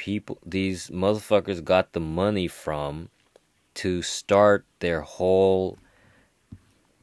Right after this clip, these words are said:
organization? In, in Calcutta, India, the red light di-, this, this is crazy, isn't it? Red light district. A lot of these places have red light districts.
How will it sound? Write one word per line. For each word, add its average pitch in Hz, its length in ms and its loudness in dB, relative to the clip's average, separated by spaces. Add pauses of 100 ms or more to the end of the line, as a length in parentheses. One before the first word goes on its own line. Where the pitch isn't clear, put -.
(580)
organization? 85 1040 -2 (1200)
In, 104 400 4 (100)
in 101 240 0
Calcutta, 120 580 4
India, 85 640 2 (500)
the 87 300 0
red 98 260 4
light 98 300 4
di-, - 140 -2 (380)
this, 123 280 -4
this - 80 -14
is 147 160 -2
crazy, 156 320 2
isn't 143 240 0
it? - 240 -10
Red 113 380 6
light 107 280 4
district. 87 460 -2 (260)
A 90 100 -2
lot 131 200 8
of 113 160 0
these 107 160 -2
places 123 420 -2
have 92 300 2 (140)
red 85 320 -2
light 87 260 -2
districts. 82 480 -6